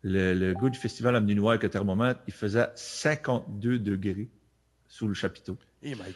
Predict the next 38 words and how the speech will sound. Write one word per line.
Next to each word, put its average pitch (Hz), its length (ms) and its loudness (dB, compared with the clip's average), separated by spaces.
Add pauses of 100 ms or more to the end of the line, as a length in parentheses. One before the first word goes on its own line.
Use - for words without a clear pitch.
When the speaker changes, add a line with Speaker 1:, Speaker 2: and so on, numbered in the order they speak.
Speaker 2:
God, 113 220 -2
Speaker 1:
Euh, - 180 -14
Speaker 2:
c'est - 260 -16
en 98 80 -16
plein 98 140 -2
Speaker 1:
ouais. 98 80 2
Speaker 2:
soleil. 90 220 -10
Speaker 1:
Puis, 101 260 0
euh, 95 340 4
moi, 120 200 4
j'a-, 101 240 2
j'avais 92 280 -2
Denis 104 280 0
Pinchot 127 300 2
qui 131 100 -4
jouait 104 160 0
de - 20 0
la 104 80 4
guitare 95 200 -2
avec 107 140 2
moi, 139 160 0
puis 110 80 -2
lui, 143 140 -2
c'est 127 120 0
un 104 60 6
luthier. 110 580 -2 (520)
Puis 131 380 2
il 107 100 2
me 104 80 4
disait, « 107 460 0
Claude, 139 300 2 (280)
j'ai 92 220 -4
peur 123 400 0
que 92 80 -2
nos 90 200 0
manches 101 600 -2
de 90 80 -4
guitare 101 600 -4